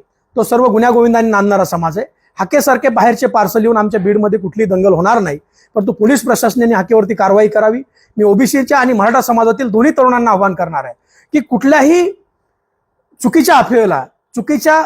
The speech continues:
वक्तव्याला आपण थारा दिला नाही पाहिजे. हे जे काही दोन पाच टक्के लोक आहेत जे रीलजीवी लोक मी कायम म्हणतो की वातावरण दूषित करण्याचं काम करतात, या लोकांना आपण बहिष्कृत केलं पाहिजे आणि बहिष्कृत करून आपण या समाजचा एकोपा राहील,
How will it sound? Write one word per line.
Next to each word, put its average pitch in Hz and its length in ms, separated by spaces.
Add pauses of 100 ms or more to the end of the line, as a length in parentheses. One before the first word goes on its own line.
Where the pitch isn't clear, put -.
वक्तव्याला 240 500
आपण 202 280
थारा 220 240
दिला 196 220
नाही 180 140
पाहिजे. 160 300 (480)
हे 233 120
जे 320 120
काही 330 320 (580)
दोन 240 200
पाच 302 220
टक्के 285 240
लोक 240 180
आहेत 180 240 (600)
जे 240 460
रीलजीवी 269 520
लोक 233 160
मी 226 200
कायम 233 340
म्हणतो 165 280 (380)
की 240 100
वातावरण 226 420
दूषित 214 280
करण्याचं 202 300
काम 185 200
करतात, 190 300
या 208 100
लोकांना 214 380
आपण 202 240
बहिष्कृत 214 380
केलं 214 240
पाहिजे 156 340 (380)
आणि 202 140
बहिष्कृत 208 500
करून 233 180
आपण 240 300 (380)
या 220 220
समाजचा 226 1000
एकोपा 254 400
राहील, 165 200